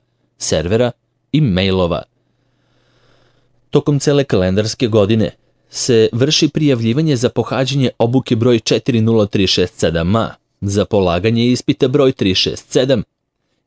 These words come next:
I to na preko dvadeset lokacija u zemlji, to jest u svakom gradu u kome se nalazi poslovnica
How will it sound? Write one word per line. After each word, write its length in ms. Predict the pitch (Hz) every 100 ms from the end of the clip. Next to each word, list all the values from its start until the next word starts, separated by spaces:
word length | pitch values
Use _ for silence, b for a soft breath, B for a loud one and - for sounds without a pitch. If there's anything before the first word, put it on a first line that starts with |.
| -
I 100 | 135
to 140 | 165
na 100 | 156
preko 460 | - 160 160 151 -
dvadeset 560 | 107 107 123 131 120 104
lokacija 560 | 87 87 87 - 90
u 80 | 71
zemlji, 400 | 92 110 98 73 - _ _ _ _ _ -
to 100 | 147
jest 280 | 135 131
u 60 | 147
svakom 600 | - 101 113 - 135 104
gradu 400 | 107 80 71 117
u 100 | 127
kome 260 | - 135 139
se 160 | -
nalazi 400 | 139 131 139 127
poslovnica 760 | 110 120 113 123 113 110 113